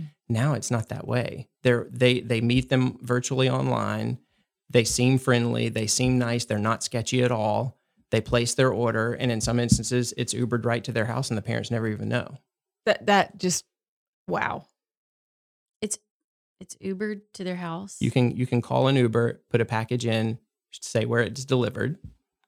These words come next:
Speaker 2: I mean, it's, it's same, same difference. It's like ordering food.
Speaker 3: I mean, I guess so. Like, I got my iPad delivered to my house the other day, and they picked it up at the Apple store and just delivered it in, like,
Speaker 2: Right.
Speaker 3: a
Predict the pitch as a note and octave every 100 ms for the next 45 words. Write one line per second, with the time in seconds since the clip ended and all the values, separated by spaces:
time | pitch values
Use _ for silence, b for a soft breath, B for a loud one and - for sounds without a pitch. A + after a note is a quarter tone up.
0 | _ _ _ - A2+ A2 G#2+ - - A#2
1 | - - _ - B2 B2 A#2 - C3 C3
2 | B2 B2 G#2 G#2 G2+ A#2+ A2+ B2 B2 A#2+
3 | A#2 A#2 G#2+ - A#3+ B3 A#3 A3+ B3+ -
4 | A#3 B3 A3 G#3+ G#3 A#3+ A#3 G#3 F#3 A3
5 | A3 G3+ G3 F#3+ F#3+ F#3+ F#3 G3 F3+ F3
6 | F3 F3 F3 F#3+ F3+ F3+ E3+ E3 F#3 G3+
7 | F3+ F3 F#3+ F#3+ G3 F#3+ F3 F#3 G3+ G3
8 | - G3+ G3+ F#3+ F#3 F3+ F#3 F3+ F#3+ G3
9 | F#3+ F#3+ - F#3 F3+ F3+ G3 F3 F3 F3